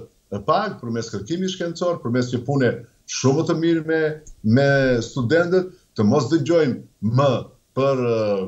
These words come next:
korrupsion në, në universitet, sepse është e turshme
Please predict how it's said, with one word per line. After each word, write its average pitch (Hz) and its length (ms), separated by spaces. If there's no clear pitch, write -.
korrupsion 123 680
në, 120 140
në 117 140
universitet, 113 540
sepse - 280
është 113 140
e - 160
turshme 104 420